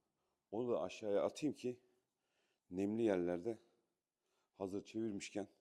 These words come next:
bunu da yapalım dedik. İki, iki tüp aldım, inşallah yetecek bunlara.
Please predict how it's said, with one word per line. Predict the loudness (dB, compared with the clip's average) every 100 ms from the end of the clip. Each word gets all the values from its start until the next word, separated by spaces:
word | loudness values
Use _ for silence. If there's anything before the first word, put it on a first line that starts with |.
| _ _ _ _ _ _ -6
bunu | 0
da | 4
yapalım | 2 2 -2 0
dedik. | -6 -8 -16 -20 _ _ _ _ _ _ _ _ _ _ _ _ -20
İki, | -8 -8 -8 _ -20
iki | -20
tüp | -14 -2
aldım, | 0 0 -2
inşallah | -4 -4 -2 -2 -4
yetecek | -8 -10 -10 -10
bunlara. | -12 -12